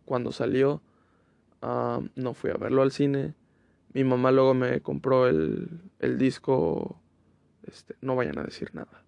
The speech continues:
pirata. Así es, el, el disco ilegalmente.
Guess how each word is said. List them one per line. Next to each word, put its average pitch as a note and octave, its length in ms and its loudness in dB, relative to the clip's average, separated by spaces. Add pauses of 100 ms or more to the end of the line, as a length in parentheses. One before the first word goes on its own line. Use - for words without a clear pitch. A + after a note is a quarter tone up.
pirata. - 560 -16 (560)
Así D3+ 280 6
es, D#3 300 6 (340)
el, C3 640 6
el C3 140 6
disco C#3 420 4
ilegalmente. C3 880 4